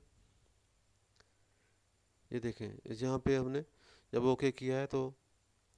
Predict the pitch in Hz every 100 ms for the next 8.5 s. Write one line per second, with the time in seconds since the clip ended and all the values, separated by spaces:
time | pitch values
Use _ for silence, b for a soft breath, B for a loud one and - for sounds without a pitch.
0 | - 117 123 127 139 139 143 151 143 143
1 | 156 160 _ b b b _ 123 127 -
2 | 127 - 127 131 143 135 139 143 143 -
3 | - 127 123 135 135 135 127 135 131 120
4 | 127 123 120 127 - b b b b b
5 | - _ _ _ _ _ _ - - 120
6 | 117 - - 127 131 151 135 151 147 -
7 | - - _ b b b b b - 143
8 | 151 139 139 139